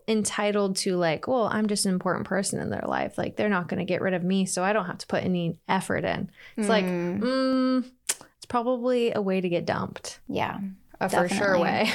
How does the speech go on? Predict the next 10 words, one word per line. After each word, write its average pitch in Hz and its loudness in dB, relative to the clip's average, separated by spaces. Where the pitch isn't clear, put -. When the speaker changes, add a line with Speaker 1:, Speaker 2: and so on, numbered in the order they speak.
Speaker 1:
<laughs> - -10
Speaker 2:
Mm-hmm. 214 2
And 202 0
to 196 -2
just 185 0
lose 185 2
that 175 0
connection 170 -2
and, 165 -2
yeah. - -6